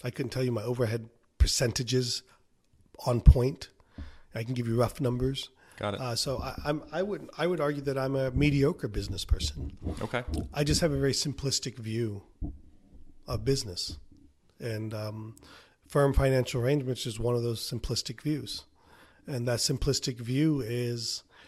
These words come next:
Speaker 1: uh, patients gotta know how they can pay.
Speaker 2: Right.
Speaker 1: I mean, that to me is, it's the bottom line, right? And I wanna be very transparent about it.
Speaker 2: And you made it very easy too.
Speaker 1: Yeah.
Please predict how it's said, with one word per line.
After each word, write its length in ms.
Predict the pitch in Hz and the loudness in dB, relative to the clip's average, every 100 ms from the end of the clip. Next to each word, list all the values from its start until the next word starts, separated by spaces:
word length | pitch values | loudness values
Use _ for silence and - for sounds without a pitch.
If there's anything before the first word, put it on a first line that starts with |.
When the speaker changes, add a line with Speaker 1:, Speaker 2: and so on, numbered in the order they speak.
| - - _ _ _ - - | -20 -20 _ _ _ -20 -12
Speaker 1:
uh, 240 | 117 113 - - | -10 -10 -14 6
patients 340 | 139 131 127 | 6 8 -2
gotta 200 | 135 123 | 0 2
know 140 | 123 | 2
how 80 | 120 | 0
they 120 | 123 | 0
can 140 | 117 120 | -4 -4
pay. 200 | 143 127 - - _ _ | -4 -4 -14 -20 _ _
Speaker 2:
Right. 220 | - 92 - | -6 -6 -6
Speaker 1:
I 260 | - _ | -16 _
mean, 80 | 135 | 0
that 200 | 135 131 | 2 0
to 80 | - | 2
me 100 | 143 | 4
is, 140 | 143 131 | 4 4
it's 240 | 123 127 | -2 -2
the 80 | 139 | 2
bottom 260 | 127 123 127 | 4 4 6
line, 260 | 143 104 | 4 2
right? 280 | 101 110 117 - - - - | -2 -2 -4 -8 -20 -20 -6
And 180 | 127 117 | -4 0
I 120 | 123 | 2
wanna 200 | 127 127 | 2 2
be 120 | 120 | 0
very 220 | 120 120 | 0 0
transparent 560 | 113 131 117 - 139 123 | 0 -2 10 10 10 2
about 220 | 101 87 | -4 -8
it. 220 | 92 - - _ - | -10 -16 -20 _ -4
Speaker 2:
And 100 | 101 | 0
you 60 | |
made 140 | 107 104 | 0 0
it 120 | 101 | 0
very 200 | 95 92 | 0 0
easy 300 | 113 101 85 | -2 -2 -4
too. 300 | - 98 73 - | -4 -4 -4 -6
Speaker 1:
Yeah. 200 | 139 113 | -6 -6